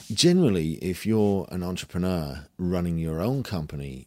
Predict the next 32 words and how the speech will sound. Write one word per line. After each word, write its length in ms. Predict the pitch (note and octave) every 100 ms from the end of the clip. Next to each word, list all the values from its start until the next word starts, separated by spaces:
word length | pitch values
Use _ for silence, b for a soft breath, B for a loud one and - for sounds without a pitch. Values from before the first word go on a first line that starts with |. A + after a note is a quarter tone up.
| -
you're 140 | F#2+
gonna 260 | F2+ A#2 A#2+
fulfill 460 | F#2+ - G2+ F#2+
the 80 | F2
role 260 | F2 E2+ D#2
of 80 |
visionary 680 | C#2 C#2+ G2+ F2+ D#2+ D2 C#2+
within 240 | C#2 C#2+ C#2+
your 160 | C#2
business. 440 | C#2 E2 D2 C2+ -
You're 160 | G2
the 80 | G2
one 300 | E2 E2 D#2+
that 200 | D#2 D2
is, 360 | - D2+ C#2+ - -
um, 420 | C#2+ B1+ - A2
th-, 140 | A2 -
that's 220 | D2+ -
in 160 | E2+ D#2
the 100 | C#2+
driving 460 | D2+ F2 F2 D#2
seat. 340 | D2+ - C#2+ -
You're 160 | G2
the 80 | G2
one 240 | E2 E2+ D#2+
that's 160 | -
setting 460 | - F#2+ F2 F2+ D#2+
the 80 | D2
vision, 400 | D2+ D2 D2+ C#2+
setting 420 | - F2 C#2 D#2+
the 80 | D2+
mission, 420 | D2+ D3 D3+